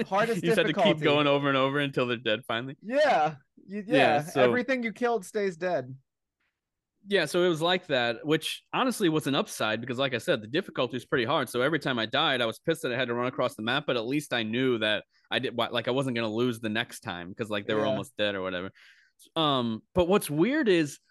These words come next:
Speaker 2: literally, like, three-fourths of the game, like, after I'm deep into the game, all of a sudden, every time I die, it's checkpointing me outside where I was fighting. I'm like, "What happened to the,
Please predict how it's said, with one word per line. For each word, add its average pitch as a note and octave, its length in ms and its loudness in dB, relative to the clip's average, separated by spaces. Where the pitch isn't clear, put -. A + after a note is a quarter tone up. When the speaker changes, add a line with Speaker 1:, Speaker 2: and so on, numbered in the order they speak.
Speaker 2:
literally, C#4+ 340 0
like, A#3 340 -4
three-fourths F#3 760 2
of F3 100 0
the D3 80 0
game, B2 400 -2
like, - 200 -2
after F4 280 0
I'm D#3+ 300 0
deep B3 320 0
into D3 200 0
the A#2+ 80 -2
game, G#2 320 -4
all A3+ 220 4
of E4+ 60 -2
a D4 60 0
sudden, C3 600 -2
every F#3+ 260 2
time A3+ 240 -2
I F3+ 100 0
die, D#3 440 -2
it's G3+ 240 -2
checkpointing G3+ 640 0
me E3+ 260 2
outside G3 640 -2
where E3 300 0
I F3+ 100 2
was D#3+ 160 -2
fighting. F#3+ 440 -4
I'm A3+ 100 -2
like, A3 180 0
"What C4 220 2
happened D4 300 2
to C4+ 60 -2
the, C#4+ 160 2